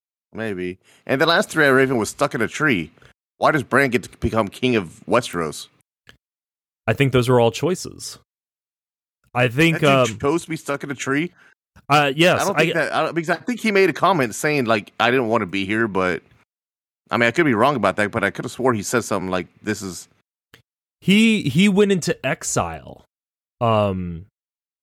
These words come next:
Speaker 2: he went into, uh, I, I forget, <sighs> damn, I forget what his actual name is because he's also a Targaryen. Um,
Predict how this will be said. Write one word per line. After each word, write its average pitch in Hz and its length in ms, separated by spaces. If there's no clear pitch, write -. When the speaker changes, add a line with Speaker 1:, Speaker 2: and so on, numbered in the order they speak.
Speaker 2:
he 160 140
went 190 200
into, 160 180
uh, 113 500
I, 120 280
I 120 60
forget, 139 340
<sighs> - 1200
damn, 139 240
I 113 100
forget 151 300
what 165 100
his 123 120
actual 113 400
name 110 220
is 95 120
because - 240
he's 185 180
also 120 460
a 87 60
Targaryen. 82 640
Um, 98 460